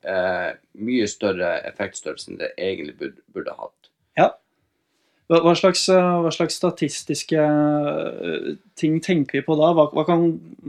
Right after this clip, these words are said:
Speaker 2: hva er det kla-, kla-, mest klassiske som, eh, skjer, eh?
Speaker 1: Nei, altså, altså, det er jo, eh, det kan jo være, altså, hvis du tar noe som enkelt, som du tar to byer, og så måler du intelligens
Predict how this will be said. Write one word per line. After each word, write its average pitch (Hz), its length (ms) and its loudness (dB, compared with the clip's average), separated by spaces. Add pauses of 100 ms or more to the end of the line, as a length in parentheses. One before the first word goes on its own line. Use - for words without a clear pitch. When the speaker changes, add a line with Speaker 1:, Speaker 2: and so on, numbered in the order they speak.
(300)
Speaker 2:
hva 147 160 -6
er 151 60 -6
det 147 120 -8
kla-, - 280 0 (120)
kla-, 147 200 -2
mest 151 220 -4
klassiske - 560 -4
som, 156 280 -6
eh, 147 160 -2
skjer, 147 340 -4
eh? 147 180 -2 (180)
Speaker 1:
Nei, 113 220 0
altså, 113 240 2 (500)
altså, 110 240 -6
det 120 120 4
er 120 60 8
jo, 104 260 0 (120)
eh, 78 260 -4 (920)
det 117 140 -2
kan 117 140 -2
jo 110 60 0
være, 107 240 4
altså, 101 180 -6
hvis 110 100 -4
du 120 80 -6
tar 120 140 2
noe 113 120 0
som 101 180 -6
enkelt, 104 260 -4
som 95 140 -6
du 95 120 -10
tar 98 200 -6
to 104 220 -4
byer, 98 320 -2
og - 60 -6
så - 100 -8
måler 95 240 -2
du 80 80 -8
intelligens 92 760 -8